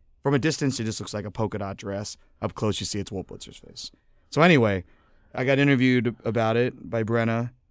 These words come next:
for M T V Hive. Thanks. And Anderson Cooper's people saw it and just jumped on it, and it was awesome. And I was interviewed about it, and he did an entire Ridiculous. So this is three and a half minutes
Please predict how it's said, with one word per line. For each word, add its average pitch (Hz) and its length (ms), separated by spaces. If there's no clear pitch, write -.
for 113 80
M 110 80
T 113 140
V 104 80
Hive. 104 440
Thanks. 104 380
And 120 100
Anderson 151 380
Cooper's 185 360
people 113 280
saw 95 300
it 90 120
and 120 120
just 110 160
jumped 127 420
on 98 200
it, 95 220
and 120 100
it 123 60
was 113 180
awesome. 110 640
And 110 160
I 110 60
was 107 140
interviewed 117 380
about 110 280
it, 110 200
and 127 120
he 131 100
did 131 240
an 120 140
entire 151 480
Ridiculous. 107 680
So - 140
this 139 140
is 151 80
three 151 180
and 156 100
a 143 40
half 139 180
minutes 110 540